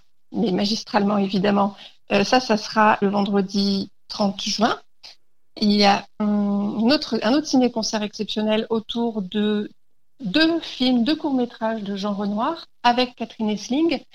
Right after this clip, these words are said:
Catherine Essling, c'était, euh, l'actrice fétiche de Jean Renoir, euh, au début de, de, de son, de sa carrière, puisqu'il a commencé, euh, pendant le, le, le cinéma muet. Donc ça sera Sur un air de Charleston et, euh, La petite marchande d'allumettes,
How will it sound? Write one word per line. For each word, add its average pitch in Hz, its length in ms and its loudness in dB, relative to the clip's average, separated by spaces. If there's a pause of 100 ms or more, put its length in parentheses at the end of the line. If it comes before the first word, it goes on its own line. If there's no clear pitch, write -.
(240)
Catherine 233 260 0
Essling, 294 380 4
c'était, 240 500 0
euh, 196 100 0 (320)
l'actrice 226 440 2
fétiche 262 400 0
de 202 100 -2
Jean 196 140 0
Renoir, 196 420 0
euh, 185 400 -2
au 190 60 -4
début 190 220 0
de, 185 120 -4
de, 170 320 -8
de 170 140 -8
son, 190 320 -10
de 202 100 -12
sa 196 140 -8
carrière, 220 420 -2
puisqu'il - 260 -10
a 202 80 0
commencé, 196 520 -4
euh, 196 100 -4 (160)
pendant 202 220 2
le, 185 200 0
le, 196 220 -6 (100)
le 214 120 -4
cinéma 202 420 2
muet. 202 380 4 (800)
Donc 233 120 4
ça 254 120 6
sera 233 160 2
Sur - 260 4
un 311 120 8
air 277 140 6
de 247 80 4
Charleston 220 880 0 (180)
et, 226 340 2
euh, 196 680 2
La 208 120 2
petite - 240 2
marchande 240 340 4
d'allumettes, 208 560 0